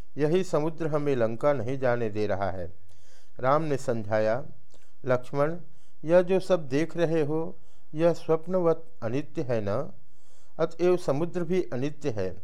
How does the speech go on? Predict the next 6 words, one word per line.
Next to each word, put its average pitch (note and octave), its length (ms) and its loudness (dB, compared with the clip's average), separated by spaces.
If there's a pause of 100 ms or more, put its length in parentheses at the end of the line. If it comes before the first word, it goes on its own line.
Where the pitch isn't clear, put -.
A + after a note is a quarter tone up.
(440)
और E3 260 4
तुम्हारा D3+ 400 4
क्रोध D3+ 420 0
भी C#3 380 -2
अनित्य B2+ 400 -2
है। F2 260 -2